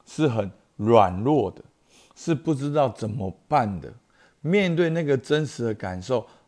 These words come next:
好好陪伴自己，不要再逼那个小孩子他要去面对，他应该要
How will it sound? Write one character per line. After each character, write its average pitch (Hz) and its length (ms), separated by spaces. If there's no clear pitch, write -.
好 113 360
好 123 360
陪 101 280
伴 98 300
自 104 180
己， 73 300
不 123 100
要 170 220
再 156 160
逼 160 400
那 156 240
个 131 140
小 101 320
孩 107 240
子 110 200
他 143 180
要 143 220
去 127 180
面 120 360
对， 98 260
他 151 340
应 170 260
该 139 200
要 139 180